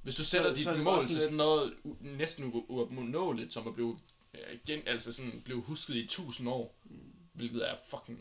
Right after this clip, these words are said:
Speaker 1: umuligt.
Speaker 2: Ens... Ja, det ved jeg ikke. Altså, hvis man bare gør det for at kunne gøre det. Hvis man bare gør det for at blive kendt, men det nærmeste er ligegyldigt, hvad det er, man bliver kendt for,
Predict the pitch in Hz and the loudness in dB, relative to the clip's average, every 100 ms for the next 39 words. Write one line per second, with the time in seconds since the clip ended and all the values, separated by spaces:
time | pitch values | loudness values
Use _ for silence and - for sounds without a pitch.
0 | 123 117 135 117 - - 120 _ - 127 | -10 -8 -8 -8 -12 -18 -20 _ -14 -8
1 | 135 123 120 - - - - - - _ | -6 -4 -6 -10 -12 -20 -20 -20 -20 _
2 | _ _ _ _ _ _ _ - 113 120 | _ _ _ _ _ _ _ -10 -6 -6
3 | 120 127 123 98 87 123 139 135 - 135 | -6 -4 -4 -4 -8 -6 -6 -4 -4 -4
4 | 135 156 - 165 165 147 151 139 - - | -4 -4 -4 -6 -6 -8 -8 -8 -10 -8
5 | 135 123 143 135 - - _ - - - | -4 -2 -4 -6 -12 -20 _ -20 -20 -20
6 | - - - - 127 143 135 156 156 156 | -20 -20 -20 -14 -6 -4 -4 -2 -2 -2
7 | 151 131 120 117 151 139 120 113 113 123 | -4 -6 -6 -8 -6 -6 -6 -6 -4 -4
8 | 135 143 131 135 139 139 120 127 131 127 | -4 -6 -6 -6 -4 -4 -2 -2 -2 -2
9 | 123 117 113 143 123 - 123 | -4 -4 -6 -6 -8 -6 -10